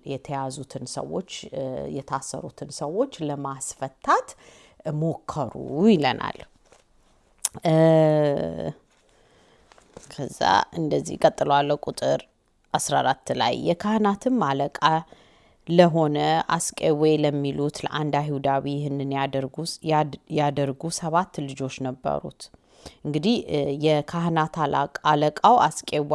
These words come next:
የሚባለው፣ እ፣ ሰባት ልጆች ነበሩትና እነሱ ናቸው ይሄንን ነገር የሚያደርጉት። ለሚሞክሩት፣ ምንድን ነው የሚሞክሩት? በኢየሱስ ክርስቶስ፣ እ፣ ስም ሳያምኑ ወይም በሱ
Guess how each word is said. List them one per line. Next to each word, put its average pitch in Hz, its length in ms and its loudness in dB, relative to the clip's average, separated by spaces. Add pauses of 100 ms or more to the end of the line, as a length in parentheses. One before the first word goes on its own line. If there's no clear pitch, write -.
የሚባለው፣ 147 640 2 (480)
እ፣ - 100 -4 (960)
ሰባት 151 400 -2
ልጆች 147 400 -8
ነበሩትና 151 640 -8
እነሱ 160 340 -4
ናቸው 139 320 -10
ይሄንን 143 360 -8
ነገር 147 260 -8
የሚያደርጉት። 139 680 -6 (560)
ለሚሞክሩት፣ 156 920 -2 (200)
ምንድን 151 340 -6
ነው 151 100 -4
የሚሞክሩት? 170 680 -2 (360)
በኢየሱስ 156 1000 2
ክርስቶስ፣ - 560 -10 (100)
እ፣ 143 120 -4 (320)
ስም 147 300 -4 (320)
ሳያምኑ 143 640 -2 (200)
ወይም 156 280 -2
በሱ 135 300 -8